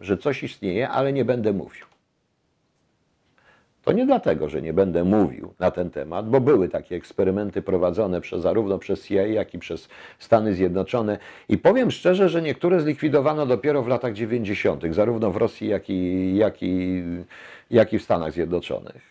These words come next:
I przez inne takie były. Ale jakoś nie stwierdzono tej możliwości telepatii. Bardzo często mylimy telepatię z poza-, z postrzeganiem pozazmysłowym, czyli empatią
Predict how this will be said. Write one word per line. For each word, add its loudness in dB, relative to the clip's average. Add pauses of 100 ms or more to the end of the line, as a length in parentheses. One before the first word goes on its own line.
(140)
I -2
przez 0
inne -4
takie -6
były. 2 (600)
Ale 6
jakoś 2
nie 2
stwierdzono 0
tej -8
możliwości -4
telepatii. -2
Bardzo 4
często 0
mylimy -2
telepatię 0
z -12
poza-, -2
z -12
postrzeganiem -2
pozazmysłowym, 0
czyli -2
empatią -4